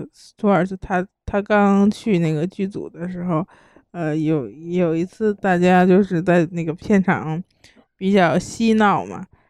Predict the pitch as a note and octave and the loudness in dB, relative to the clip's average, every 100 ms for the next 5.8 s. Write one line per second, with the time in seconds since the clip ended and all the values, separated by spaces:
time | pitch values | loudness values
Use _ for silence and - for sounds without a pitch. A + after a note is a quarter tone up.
0 | _ _ D#3 E3+ F#3 F3 D#3 D3+ - F#3 | _ _ -6 -2 2 4 2 0 0 2
1 | F#3+ E3 E3+ G#3 G3+ F#3 F#3+ F#3 B2+ F3+ | 4 4 4 4 4 6 4 2 2 0
2 | G#3+ F#3+ E3 E3+ F3+ D#3 D#3 D#3 C3+ D3 | 2 0 0 -2 0 0 0 0 -2 -4
3 | F3 F#3 D3 D#3+ - G3 G3+ G3+ D#3+ C3 | -4 0 0 0 0 2 6 6 4 2
4 | D3 F#3 - G3+ F#3+ D#3+ D3+ D3 - D3+ | -2 -2 0 2 4 4 2 0 -2 -2
5 | D#3 A2 E3 D#3 D3+ F3 E3 F3 | -2 -2 -8 -14 -12 -8 -8 -8